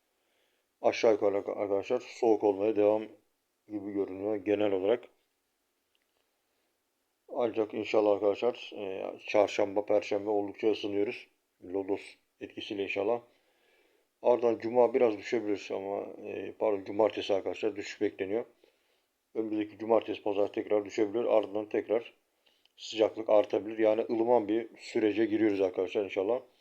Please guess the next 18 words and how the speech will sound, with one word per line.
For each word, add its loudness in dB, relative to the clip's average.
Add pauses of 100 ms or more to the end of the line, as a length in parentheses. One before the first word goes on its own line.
(600)
Ara 2
sıra 2
sıcaklık 0
düşse 2
de, 0 (580)
e, -12
yine -4
daha 8
çok -6 (800)
ılık 0
havalar 2 (440)
bir 0
nebze 4
olsun 4
biraz 6
daha 6
fazla 2
görülebilir. -6